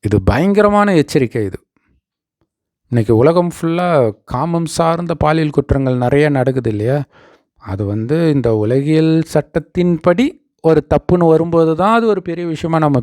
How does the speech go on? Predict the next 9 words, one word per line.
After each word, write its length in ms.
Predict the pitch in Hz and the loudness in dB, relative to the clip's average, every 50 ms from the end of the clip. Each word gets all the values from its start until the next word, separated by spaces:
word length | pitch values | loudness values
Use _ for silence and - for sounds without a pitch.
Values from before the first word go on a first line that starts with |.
| - | 2
பேசுறோம். 400 | 135 135 143 - - - - - _ _ _ _ _ _ _ _ _ _ _ _ _ _ _ _ _ _ _ _ | 0 0 0 0 -2 -4 -6 -10 _ _ _ _ _ _ _ _ _ _ _ _ _ _ _ _ _ _ _ _
ஆனால், 680 | - 101 101 104 101 98 90 104 147 196 226 - - _ _ _ _ _ _ _ _ _ _ _ _ _ | -6 -4 0 0 0 0 2 2 0 0 0 -4 -10 _ _ _ _ _ _ _ _ _ _ _ _ _
பாலியல் 560 | - 139 151 185 214 220 214 208 202 180 180 | -4 -2 -2 0 -2 -2 -2 -2 -4 -4 -4
குற்றத்துல 460 | - 180 - - 175 - - - 156 147 139 | -4 -6 -2 -2 -2 0 2 2 2 4 4
ஈடுபடுறவன் 960 | 143 151 165 170 175 185 165 160 170 165 156 156 170 170 170 202 226 262 226 - | 4 4 4 2 2 0 0 2 2 2 2 2 2 4 4 2 2 0 -2 -4
காமத்துல 400 | 196 175 175 180 170 - 175 160 | -4 -4 -4 -6 -8 -8 -8 -6
ஈடுபடுறதை 760 | 151 151 151 147 151 139 143 143 135 - 135 127 131 123 120 | -4 -4 -4 -4 -2 0 0 0 0 0 0 0 2 0 2
விட 300 | 113 131 175 254 302 - | 2 2 2 2 0 0
அதிகமாக 1000 | - 131 131 135 135 175 180 165 170 160 147 131 117 107 101 92 104 98 95 98 | 0 -2 -2 -2 -2 -2 -2 -2 -2 -2 -2 -2 -2 -4 -6 -6 -8 -8 -8 -10